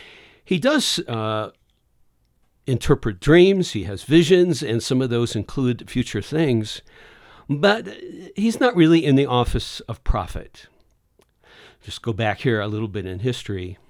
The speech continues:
At the end of the time of Judges, when the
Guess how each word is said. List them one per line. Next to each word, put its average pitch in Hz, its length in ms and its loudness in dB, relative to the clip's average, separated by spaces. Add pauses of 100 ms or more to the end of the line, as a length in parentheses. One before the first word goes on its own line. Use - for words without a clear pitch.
(840)
At - 160 -4
the 196 180 -2
end 226 320 4 (120)
of 147 160 -2
the 139 100 0
time 156 440 2
of 123 180 -6
Judges, 92 680 -6
when 117 200 -8
the 110 160 -10